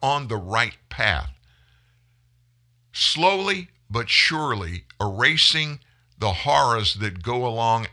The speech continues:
identity politics when it's adopted in any community, in any type of setting. I thought we were moving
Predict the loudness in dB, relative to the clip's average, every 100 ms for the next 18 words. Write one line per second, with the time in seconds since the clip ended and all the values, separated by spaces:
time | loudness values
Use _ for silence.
0 | -4 -4 -4 -6 -4 -4 -4 -8 -6 -8
1 | -8 -4 -4 -2 -4 -6 -6 -4 -4 -6
2 | _ _ _ -10 -4 -4 -2 -4 0 0
3 | 0 -2 -10 -10 -10 -4 -2 -2 -4 -6
4 | -8 -6 -4 -6 -8 -14 _ _ _ _
5 | -4 -2 0 -2 -4 -4 -4 -4 -4 -4
6 | -4 -8 -14 _ _ _ _ _ _ _
7 | _ _ _ -10 -4 -4 -4 -4 -6 -4
8 | -6 -6 -6 -8